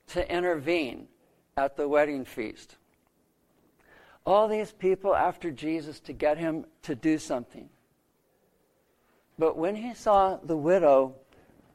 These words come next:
no one had to ask for his help. His own heart compelled him to go to her. He did not need to hear her story.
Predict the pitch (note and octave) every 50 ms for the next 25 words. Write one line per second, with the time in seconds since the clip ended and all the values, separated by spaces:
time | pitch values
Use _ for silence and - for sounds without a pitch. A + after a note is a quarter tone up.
0 | _ - D#3+ D3+ D3 D3+ D#3 E3 F3 F3+ F3 D#3+ D#3 C#3+ C#3 C3+ - E3 - G#2+
1 | A2 A#2 B2 - - - - _ _ - C3 A#2 A#2+ G#2 B2+ A2+ - - A#2+ A#2
2 | G2+ - - _ _ _ _ _ _ _ _ _ _ _ _ _ - C#3 C#3+ -
3 | - - - D#3+ E3+ F3 F3+ F#3+ F#3 F3+ - _ _ _ - - G#3 G#3+ G#3 D#3+
4 | - - _ - - - C#3+ C#3 - - - G3 F#3+ G3 G3 F#3 - - C#3 A#2+
5 | A#2 A#2+ - _ _ _ _ _ _ _ - D3+ A#2 - D3+ C#3 C#3 D3 - -
6 | C3 A2 - B2 G2+ - - _ _ _ _ _ _ _ _ _ _ _ _ _
7 | _ _ _ _ _ _ _ - D#3 D3+ C#3 D#3+ D#3+ C3+ C#3+ D3 D3 C#3+ - -
8 | D3 C#3+ C#3+ D3+ D3 - - C#3 C3 - C#3 C3 B2+ C3 C#3 B2+ - - - -
9 | B2+ A#2 A#2 A#2+ A#2+ C3 D3+ -